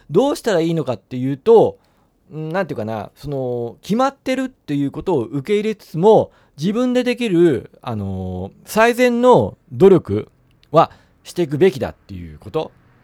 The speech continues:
これよくあるんですけれども、決まってるんだから、じゃあ別にいいやってことで、何にもしないケースっていうのが、まあまあ出てくるんですね。で、そうするとどうなってくるかっていうと、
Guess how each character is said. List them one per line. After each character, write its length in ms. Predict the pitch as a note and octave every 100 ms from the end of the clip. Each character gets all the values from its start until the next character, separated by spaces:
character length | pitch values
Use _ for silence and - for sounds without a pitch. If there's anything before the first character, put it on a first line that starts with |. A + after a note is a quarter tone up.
| _ _ _ _ _
こ 100 | A3+
れ 80 | C4
よ 120 | C4+
く 120 | C4+ A3
あ 60 |
る 80 | F3+
ん 40 |
で 80 | D#3
す 80 | -
け 60 | C3+
れ 40 |
ど 100 | C#3+
も、 300 | G#3+ D#3 - - _ - - - - - - - _ _ - -
決 120 | - G#3+
ま 100 | B3+
っ 100 | -
て 140 | B3+
る 100 | C#4+
ん 60 | C4+
だ 100 | F3
か 80 |
ら、 180 | E3 C#3
じ 120 | B2+
ゃ 80 | E3+
あ 40 | B2
別 240 | B2+ D3
に 180 | D#3+ G3+
い 20 |
い 20 |
や 120 | D#3+
っ 20 | G#2+
て 100 | -
こ 80 |
と 100 | G#2
で、 300 | G#2 C#3+ G#2 - _ _
何 220 | F3+ B3
に 100 | C4+
も 120 | C4+
し 120 | C4 B3
な 120 | B3
い 60 |
ケ 160 | A#3 B3
ー 20 |
ス 180 | - -
っ 40 | -
て 100 | G2+
い 420 | F2+ F2 E2 D#2+
う 60 |
の 120 | G#2+ C#3+
が、 200 | F3+ - _
ま 120 | A3
あ 20 |
ま 60 | A3+
あ 40 |
出 100 | C3
て 80 | B2
く 100 | F#2
る 60 | F2+
ん 60 |
で 80 | E2
す 80 | F2+
ね。 220 | C3+ F#3 _ _ _ _ _ _ _ _ _ E3
で、 120 | G#3+
そ 200 | C4 C#4
う 40 |
す 100 | C4+
る 80 | C4+
と 120 | C4
ど 140 | B3+ C4+
う 20 |
な 100 | B3+
っ 80 | -
て 80 |
く 100 | C3+
る 60 | B2+
か 80 | A2+
っ 20 |
て 200 | - B2+
い 80 | B2+
う 100 | C3
と、 360 | A3+ G#3+ B2